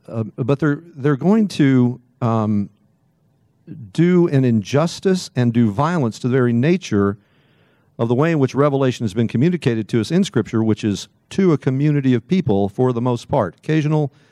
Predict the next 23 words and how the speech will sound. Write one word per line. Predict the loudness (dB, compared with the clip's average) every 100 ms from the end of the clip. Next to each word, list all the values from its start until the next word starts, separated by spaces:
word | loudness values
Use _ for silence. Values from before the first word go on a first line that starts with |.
| _
letters | -2 0 2 0 -4
to | -4
individuals, | -2 0 0 0 -4
but | -4 -4
primarily | -2 0 2 0
to | 0 -2
a |
community. | 0 0 0 -2 -8 -14 _ _ _ -2
And | 0
then | 0
a |
community | 0 0 2 2 2 0
of | 0
believers, | 2 2 2 0 -2 -8 -16 _ _ _ -2
the | -2
church | -2 0 0 0 -6 -20 -10
gathered, | -2 -2 -2 -6 -8 -8 -12 -18 _ _ _ _ -6
comes | -4 -2
to | -4
summary | -2 -2 0 -2
statements | -2 -4 -2 -6 -6
of | -12
that. | -12 -12 -16